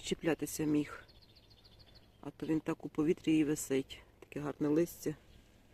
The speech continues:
Ось, здається, все, все косили, а мій острів забулись. Вони думають, що я ножницями його маю вистригати.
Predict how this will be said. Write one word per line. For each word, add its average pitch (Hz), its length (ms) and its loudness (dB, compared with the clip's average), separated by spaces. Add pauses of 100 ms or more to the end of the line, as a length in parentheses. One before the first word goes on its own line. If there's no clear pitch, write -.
(1040)
Ось, 180 120 0
здається, 190 440 6
все, 185 220 2
все 175 220 0
косили, 226 640 2 (400)
а - 120 -2
мій 185 320 4 (1040)
острів 180 640 6 (1040)
забулись. - 640 0 (2250)
Вони 170 160 2
думають, 175 300 6
що - 160 2
я 165 120 8
ножницями 165 560 6
його 151 200 4
маю 143 300 4
вистригати. 143 680 0